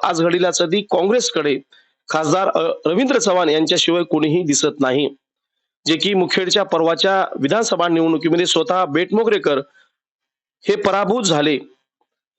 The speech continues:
त्यासोबतच बी आर कदम काका हे प्रत्यक्ष आजपर्यंत कुठल्याही थेट निवडणुकीमध्ये त्यांनी, अ, उभं राहिले नाहीत, परंतु त्यांची वयोमान पाहता, अ, पक्षासाठी ते आज घडीला एक ज्येष्ठ नागरिकाचीच भूमिका त्यांच्याकडे पाहावी लागते आहे.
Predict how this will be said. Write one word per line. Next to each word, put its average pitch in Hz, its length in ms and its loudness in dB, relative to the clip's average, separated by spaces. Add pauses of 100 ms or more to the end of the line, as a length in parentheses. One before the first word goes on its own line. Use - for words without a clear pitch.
(280)
त्यासोबतच 180 560 0
बी 165 160 2
आर 190 140 0
कदम 180 280 -2
काका 175 260 -2
हे 185 100 0
प्रत्यक्ष 190 460 -2
आजपर्यंत 175 480 -2
कुठल्याही 185 560 -2
थेट 196 260 -4
निवडणुकीमध्ये 202 600 0
त्यांनी, 190 320 2 (420)
अ, 156 60 0
उभं 156 320 2
राहिले 175 240 2
नाहीत, 202 200 0 (420)
परंतु 233 540 2 (220)
त्यांची 185 360 0
वयोमान 190 480 2
पाहता, 180 460 0 (320)
अ, 156 160 0
पक्षासाठी 170 720 0 (420)
ते 185 60 0
आज 175 260 2
घडीला 185 500 0
एक 180 200 -2
ज्येष्ठ 170 420 0
नागरिकाचीच 196 580 0
भूमिका 180 540 0
त्यांच्याकडे 147 400 0
पाहावी 131 360 0
लागते 123 260 -2
आहे. 123 200 0